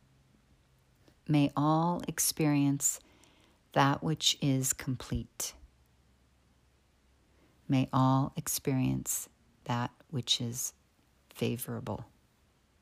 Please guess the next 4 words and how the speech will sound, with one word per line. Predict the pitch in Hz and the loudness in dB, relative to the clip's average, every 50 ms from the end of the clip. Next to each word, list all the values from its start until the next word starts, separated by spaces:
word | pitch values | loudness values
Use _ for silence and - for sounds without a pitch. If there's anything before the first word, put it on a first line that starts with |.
| _ _ _ _ _ _ _ _ _ - _ _ _ _ _ - | _ _ _ _ _ _ _ _ _ -20 _ _ _ _ _ 2
Om, | 143 139 135 135 131 131 131 127 127 127 127 123 117 120 123 - _ _ _ _ _ - | 4 6 8 8 6 6 4 4 2 0 -2 -2 -4 -6 -8 -12 _ _ _ _ _ -14
peace, | - - 151 139 143 147 - - - - - - - - _ _ _ _ _ _ _ _ _ _ _ _ - | -8 -4 -4 -4 -4 -6 -8 -8 -8 -8 -8 -10 -12 -16 _ _ _ _ _ _ _ _ _ _ _ _ -10
peace, | - - 117 104 101 - - - - - - - - _ _ _ _ _ _ _ _ _ _ _ _ _ _ _ _ _ _ _ - | -4 -4 -4 -4 -4 -8 -10 -12 -14 -14 -16 -18 -20 _ _ _ _ _ _ _ _ _ _ _ _ _ _ _ _ _ _ _ -18
peace." | - - - - - - - - - - - - - - | -12 -10 -10 -10 -10 -12 -14 -14 -14 -14 -16 -18 -18 -20